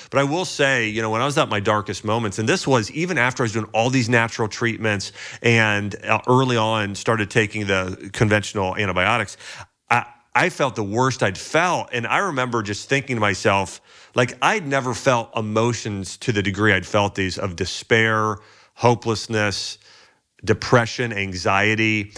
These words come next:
And for me, it was really just a sm-, a short period of time where I felt those, about a day or so. Not to say they wouldn't creep in others,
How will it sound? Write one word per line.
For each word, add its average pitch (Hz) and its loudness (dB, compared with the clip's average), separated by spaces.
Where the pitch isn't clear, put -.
And 147 0
for 151 2
me, 185 0
it 220 0
was 131 -4
really 151 0
just 131 -2
a 117 -4
sm-, - -6
a 107 2
short 117 0
period 113 0
of 87 -6
time 110 0
where 104 2
I 95 4
felt 101 -2
those, 113 0
about 98 -2
a 95 -2
day 92 0
or 113 0
so. 127 0
Not 139 0
to 139 -2
say 135 2
they 127 4
wouldn't 113 -4
creep 123 -4
in 107 2
others, 139 0